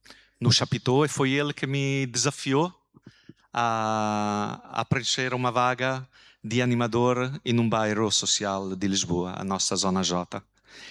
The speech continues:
E de aqui, como eu já disse, eh,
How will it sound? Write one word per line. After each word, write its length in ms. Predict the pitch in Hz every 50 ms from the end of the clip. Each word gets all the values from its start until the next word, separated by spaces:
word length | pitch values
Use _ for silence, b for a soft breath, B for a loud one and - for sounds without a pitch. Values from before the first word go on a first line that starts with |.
| B B
E 60 | 107
de 140 | 107 113 113
aqui, 260 | 110 - - 131 135
como 180 | - - 107 104
eu 40 |
já 140 | 104 104 110
disse, 460 | 98 95 120 131 - - - 131 127 - B B B B B B B B B B B B B B _
eh, 1300 | 107 107 107 107 107 104 104 104 104 101 101 104 101 98 101 - - 64 64 - - - - - - 165